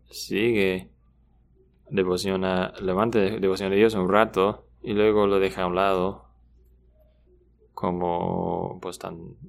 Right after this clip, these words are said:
igual con rapidez. Alexander McLaren hace un comentario que creo es apropiado aquí. Es un, eh, es un comentario impactante. Dice, "No hay nada que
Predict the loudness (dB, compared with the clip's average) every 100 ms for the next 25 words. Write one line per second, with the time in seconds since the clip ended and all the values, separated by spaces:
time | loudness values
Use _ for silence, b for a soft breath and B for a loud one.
0 | -20 _ -8 -6 -6 -6 -8 -8 -6 -2
1 | -2 -4 -10 _ _ _ _ -20 -20 _
2 | _ -20 _ _ _ _ -12 -2 -2 0
3 | -4 -2 -4 -2 -2 0 -2 -4 -4 -4
4 | -4 -8 -10 -6 -6 -4 -2 0 0 -4
5 | -2 -2 -2 -4 -4 -2 -2 -2 -6 -6
6 | -8 _ _ _ _ _ _ _ -20 _
7 | _ _ _ -4 -4 -4 -4 -4 -4 -6
8 | -8 -4 -4 0 0 0 -2 -4 -4 -2
9 | 0 0 0 0 -2 -2 -18 _ _ _
10 | _ _ _ _ _ -18 -4 0 2 2
11 | 0 -4 0 0 0 -4 -2 2 4 4
12 | 0 0 2 2 -2